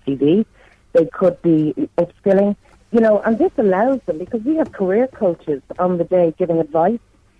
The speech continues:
giving, uh, interview advice, giving C V advice,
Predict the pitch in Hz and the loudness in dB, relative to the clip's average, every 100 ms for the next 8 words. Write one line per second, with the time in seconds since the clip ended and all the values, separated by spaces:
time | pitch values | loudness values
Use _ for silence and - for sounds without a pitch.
0 | _ 196 170 165 160 - 170 190 196 202 | _ -2 0 0 -2 -6 -6 -6 -6 0
1 | 214 190 208 202 - 165 151 147 214 202 | 0 2 0 -2 -4 -6 -6 -4 -4 -2
2 | 208 185 202 208 | -2 0 0 0